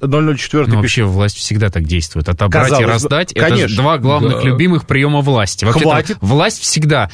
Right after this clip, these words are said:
Speaker 2: она существует для того, чтобы отбирать налоги в первую очередь и раздавать пособия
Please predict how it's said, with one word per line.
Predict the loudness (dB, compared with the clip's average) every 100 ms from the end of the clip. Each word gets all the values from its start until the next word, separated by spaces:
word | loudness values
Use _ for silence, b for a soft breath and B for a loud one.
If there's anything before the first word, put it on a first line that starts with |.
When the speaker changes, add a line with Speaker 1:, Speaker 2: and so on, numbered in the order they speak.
| -4
Speaker 2:
она | -2 -2 -4 -8
существует | -4 -2 -2 0 0 0
для | 0
того, | 0
чтобы | 0 -2 -2
отбирать | -2 -2 0 0 -2 -2
налоги | 0 2 2 0
в | -2
первую | -2 0 2
очередь | 0 -2 -6 B
и | -2
раздавать | 0 2 0 0 -2 -2
пособия | -2 0 -2 0 -2